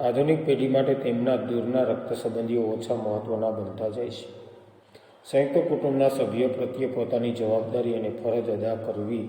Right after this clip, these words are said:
મુશ્કેલ બનતી જાય છે. જવાબદારીનું પ્રમાણ ઘટે. માણસ માણસને કેળવવાનું પ્રમાણ ઓછું થયેલું છે. આજના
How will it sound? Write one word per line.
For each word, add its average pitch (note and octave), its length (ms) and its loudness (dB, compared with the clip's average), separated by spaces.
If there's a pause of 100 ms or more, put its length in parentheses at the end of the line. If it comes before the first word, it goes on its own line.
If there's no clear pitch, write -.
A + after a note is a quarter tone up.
મુશ્કેલ A2+ 560 -4
બનતી G2+ 420 -8
જાય G2 260 -6
છે. - 160 -12 (680)
જવાબદારીનું C3 720 4
પ્રમાણ A2+ 320 0
ઘટે. G#2 300 -6 (1040)
માણસ A#2+ 520 2
માણસને A2+ 480 0 (140)
કેળવવાનું G#2+ 600 2
પ્રમાણ A#2 360 2 (440)
ઓછું A#2 440 -4
થયેલું G#2 500 -4
છે. G#2+ 280 -6
આજના G#2 400 -2